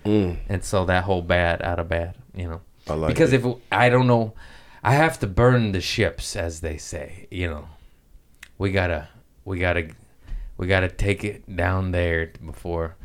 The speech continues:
Speaker 2: I don't know, that's how I roll. It just sucks. 'Cause
Speaker 1: No,
Speaker 2: I
Speaker 1: I'm,
Speaker 2: wish
Speaker 1: I'm, I'm the same, though.
Speaker 2: It's like, do I, like, did you have to get shot to change your life?
Speaker 1: Yeah.
Speaker 2: <laughs> You're like, "Yes."
Speaker 1: Yeah.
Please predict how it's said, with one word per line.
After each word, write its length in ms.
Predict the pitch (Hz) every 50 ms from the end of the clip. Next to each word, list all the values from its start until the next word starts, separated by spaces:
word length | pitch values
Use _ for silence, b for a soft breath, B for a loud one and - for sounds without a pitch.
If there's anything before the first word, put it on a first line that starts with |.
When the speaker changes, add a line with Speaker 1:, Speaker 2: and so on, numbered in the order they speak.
| b b b b
Speaker 2:
I 80 | - 95
don't 140 | 90 80 69
know, 100 | 69 76
that's 220 | 76 80 80 -
how 160 | - 76 76
I 120 | 78 78 78
roll. 280 | 78 78 80 85 90
It 80 | - 85
just 220 | - - 87 -
sucks. 440 | - - 87 80 - - - - - b b b b b b b b b b b
'Cause 100 | - 104
Speaker 1:
No, 180 | 101 98 95 95
Speaker 2:
I 20 |
Speaker 1:
I'm, 80 | 101 117
Speaker 2:
wish 100 | 147 123
Speaker 1:
I'm, 140 | 104 123 117
I'm 180 | - 98 120 120
the 80 | 104
same, 360 | 98 - 110 113 117 104 92 90
though. 180 | 87 82 85 - - _
Speaker 2:
It's 140 | - 120 -
like, 160 | 110 90 85
do 160 | 85 113 113 107
I, 300 | 92 92 90 98 - -
like, 260 | 117 104 104 101 92 92
did 220 | 117 127 127 117
you 100 | 120 110
have 280 | 98 110 123 135 147 -
to 80 | - 151
get 360 | 131 139 156 156 156 - b b b b b -
shot 500 | - - - 127 135 147 156 - - - - - - - - -
to 80 | 107
change 360 | 92 - - 147 156 165 160
your 120 | 127 131 127
life? 520 | 127 131 151 165 165 160 - - - - 85
Speaker 1:
Yeah. 220 | 87 85 82 78 78 - - -
Speaker 2:
<laughs> 0 |
You're 200 | - 127 131 123
like, 200 | 123 113 101 95
"Yes." 480 | 104 135 208 254 240 131 117 - - - -
Speaker 1:
Yeah. 240 | 95 - - 87 -